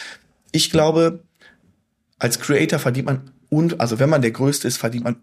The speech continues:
unfassbar viel Geld. Und klar, wenn du nicht immer wieder neue Projekte machst und das Geld einfach, äh, wieder in neue Projekte steckst, was die meisten ja wirklich machen. Also ich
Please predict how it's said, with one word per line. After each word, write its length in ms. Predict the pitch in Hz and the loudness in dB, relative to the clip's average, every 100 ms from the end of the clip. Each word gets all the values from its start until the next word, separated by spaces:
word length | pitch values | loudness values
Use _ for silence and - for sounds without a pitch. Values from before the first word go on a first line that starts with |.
| _ | _
unfassbar 580 | 160 147 - 113 - 107 | -2 -2 -2 -4 -4 -10
viel 180 | - 104 | -10 -10
Geld. 300 | - - - - | -10 -12 -18 -4
Und 520 | 127 123 - - - - - | 0 0 -4 -18 -20 -20 -2
klar, 260 | 151 180 | 2 2
wenn 120 | 143 131 | 2 0
du 120 | 123 | 0
nicht 320 | 156 175 - | 0 -2 -2
immer 180 | 135 123 | 0 2
wieder 140 | 127 | 2
neue 180 | 127 135 | 2 0
Projekte 380 | 135 139 143 139 | 0 -2 -2 -4
machst 180 | 131 120 | -4 -4
und 100 | 120 | -8
das 140 | - | -4
Geld 220 | 127 131 | -4 -2
einfach, 300 | 120 127 117 - - _ - | -2 -2 -8 -12 -20 _ -4
äh, 160 | 120 - - | -2 -2 -4
wieder 140 | 123 | -2
in 160 | 113 113 | 0 2
neue 140 | 120 | 0
Projekte 360 | 113 123 123 123 | 0 -2 -2 -4
steckst, 340 | - 123 - | -4 -4 -4
was 140 | 123 - | -8 -2
die 80 | 117 | 0
meisten 300 | 120 131 123 | 0 0 -4
ja 80 | |
wirklich 240 | 123 113 120 | -4 -6 -2
machen. 200 | 123 113 | -2 -2
Also 140 | 104 | -4
ich 100 | 110 | -6